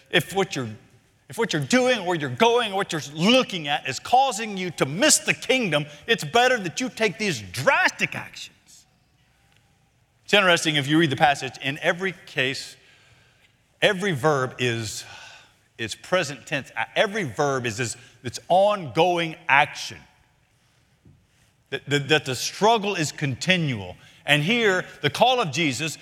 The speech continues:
is to tr-, take some sort of, some sort of painful, drastic, ira-, it is irrational to cut your hand off. It's irrational to cut your foot off. What is Jesus calling you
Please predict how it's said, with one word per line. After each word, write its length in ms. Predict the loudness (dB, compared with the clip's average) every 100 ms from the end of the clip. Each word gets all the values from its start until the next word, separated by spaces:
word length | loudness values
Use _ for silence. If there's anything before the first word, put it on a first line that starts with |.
| -6
is 140 | 0 0
to 120 | 0
tr-, 260 | -6 -2 -2 -2 -4
take 240 | -2 -2
some 220 | -2 -6
sort 240 | -4 -4 -4
of, 80 | -6 -16 _ _ _ _ _
some 320 | -16 0 0
sort 280 | 2 2 4
of 180 | 2 -2
painful, 720 | 2 2 2 0 2 2 0 -4 -20 _ _ _ -4
drastic, 880 | 2 6 6 4 0 0 0 -2 -14 -20 _ _ _ 2
ira-, 480 | 4 4 6 6 4
it 140 | 0 2
is 160 | 2
irrational 680 | 2 4 4 4 0 -2 -2
to 100 | -2
cut 340 | 0 0 0
your 80 | -6
hand 400 | 0 2 2 2
off. 400 | 0 -2 -8 -16 -20 _ _ _ _ _ _ _ _ _ _ _ _ _
It's 80 | 0
irrational 600 | 6 8 6 4 -2 -4
to 60 | -2
cut 200 | -2 0
your 60 |
foot 240 | 0 4 6
off. 380 | 4 2 -6 -20 _ _ -20 _ _ _ _ _ _ _ _ _ _ _ _ _ _ _ -4
What 140 | -2
is 100 | -2
Jesus 400 | 0 -2 -2 -4
calling 340 | -2 0 0 -4
you 160 | -14